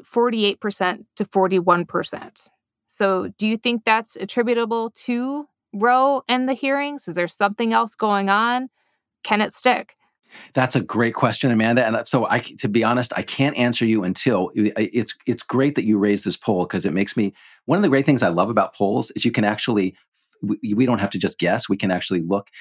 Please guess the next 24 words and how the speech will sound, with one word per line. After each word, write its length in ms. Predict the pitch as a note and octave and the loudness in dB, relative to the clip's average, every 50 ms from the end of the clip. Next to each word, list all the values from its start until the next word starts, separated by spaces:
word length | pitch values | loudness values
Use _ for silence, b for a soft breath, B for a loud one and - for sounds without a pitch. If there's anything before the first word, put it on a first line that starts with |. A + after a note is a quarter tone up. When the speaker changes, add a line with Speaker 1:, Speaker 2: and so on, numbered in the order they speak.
| B B B B | B B B B
Speaker 2:
So 300 | - - A#2+ G2+ F#2+ - - | -6 -4 -2 0 0 0 0
I'm 120 | G#2+ A#2+ | 0 2
gonna 160 | C#3 B2+ A#2+ | 2 2 0
just 220 | - - - - - | -2 -6 -6 -2 -2
look 160 | B2+ B2+ - | -2 -2 0
at 60 | - | 0
that 220 | A#2 G2+ G2+ - _ | 0 0 0 0 _
poll 200 | - G#2 G2+ G#2 | 0 2 2 2
and 80 | F#2 | 0
a 40 | F2 | 0
couple 260 | - - F#2+ G#2 G2 | -2 -4 -2 -2 -2
of 80 | F2+ F2 | 0 0
others 260 | F#2 E2 F2+ E2 - | -2 -2 -2 -4 -4
to 100 | - - | -6 -4
see 280 | - - - C#3+ C#3+ D3+ | -4 0 2 2 2 4
whether 320 | C3+ B2+ A2+ G#2+ A2 G2+ | 4 2 2 2 2 2
what 160 | F#2+ G2+ G2+ | 2 2 2
we 100 | A2+ A2 | 0 -2
call 300 | - - G#2+ F#2+ F2+ F#2 - | -2 0 0 0 0 -2 -2
issue 280 | G#2+ G#2 - - A2 G2 | -2 -2 0 0 0 0
salience 680 | - - - - B2 A2+ G2+ G2 F2 D2+ D2 C#2+ - | 0 -2 -2 0 0 2 2 2 0 0 -2 -4 -6
has 160 | - C#2+ - - | -6 -6 -4 -4
changed, 520 | - - G2 E2+ - - - - - - | -2 -2 -2 -2 -4 -6 -10 -16 -10 -6
right? 240 | D#2 D2+ D2+ C#2+ | -4 -2 -2 -4